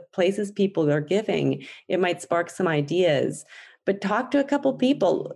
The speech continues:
You know, if you care about racial justice and you wanna help someone locally, Google Providence and, you know, racial justice organizations in Providence. See who they are, give them a call. Don't get overwhelmed by all the different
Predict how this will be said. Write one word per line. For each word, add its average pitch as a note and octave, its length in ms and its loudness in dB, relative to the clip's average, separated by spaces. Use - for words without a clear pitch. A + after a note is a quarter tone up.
You G3+ 180 2
know, F3 80 2
if E3 120 -2
you G#3+ 200 2
care A#3 280 0
about G#3+ 320 2
racial G3 280 2
justice G3 580 0
and D#3+ 160 2
you D#3 80 2
wanna E3+ 260 2
help F3+ 320 0
someone E3 500 2
locally, A#3 720 2
Google A3 320 2
Providence G3+ 840 0
and, D#3 420 0
you - 80 -2
know, D#3 60 4
racial F3+ 260 2
justice G#3 320 -2
organizations G3 640 2
in F#3 140 2
Providence. F#3+ 540 -2
See G#3 260 0
who A#3 120 4
they G#3 160 2
are, A3 500 2
give E3+ 200 0
them F#3+ 140 4
a G3+ 60 2
call. G3+ 580 -2
Don't A3+ 240 2
get B3 160 2
overwhelmed F3+ 680 2
by D3+ 260 -2
all E3 440 4
the D#3 100 0
different D3+ 380 0